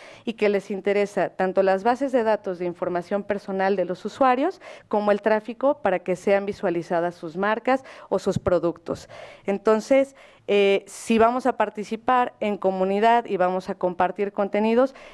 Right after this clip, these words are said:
tiene que ser también con ciertas reglas del juego y donde definitivamente estén todos respetando que sea, eh,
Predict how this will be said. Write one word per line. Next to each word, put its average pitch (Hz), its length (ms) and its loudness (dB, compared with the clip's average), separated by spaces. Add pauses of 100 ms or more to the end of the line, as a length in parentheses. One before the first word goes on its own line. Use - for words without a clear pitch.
tiene 285 220 4
que 269 100 -2
ser 226 160 -4
también 220 300 2
con 208 180 0
ciertas 190 380 0
reglas 185 300 2
del 175 120 0
juego 233 480 0 (300)
y 220 140 2
donde 196 360 2
definitivamente 247 1120 -2
estén 220 420 -4 (500)
todos 226 380 2
respetando 247 840 -2
que 185 260 -2
sea, 220 560 2
eh, 180 640 -2